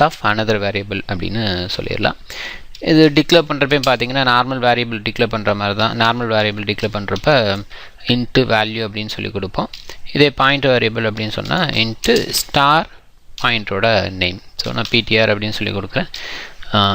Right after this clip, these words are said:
இது பாயிண்டரோட வேரியபிள் நேமு, பாயிண்ட் வேரியபிள் நேமு. இது நார்மல் வேரியபிள் நேம். So, இந்த ஸ்டார் அப்படின்றது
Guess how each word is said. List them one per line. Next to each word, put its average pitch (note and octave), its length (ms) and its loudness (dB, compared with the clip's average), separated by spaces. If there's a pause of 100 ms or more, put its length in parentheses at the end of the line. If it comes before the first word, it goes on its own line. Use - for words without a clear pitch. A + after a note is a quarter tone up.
(240)
இது G#2+ 120 4 (100)
பாயிண்டரோட A#2 520 2 (720)
வேரியபிள் G#2 460 2
நேமு, G#2 260 0 (460)
பாயிண்ட் A2 240 2
வேரியபிள் G2+ 320 -6
நேமு. - 160 -6 (440)
இது B3+ 120 4 (220)
நார்மல் C3 340 2
வேரியபிள் F#2+ 380 -2
நேம். F2 120 -8 (120)
So, D#3 100 0 (300)
இந்த C3+ 200 4
ஸ்டார் F3+ 440 2
அப்படின்றது C3+ 640 0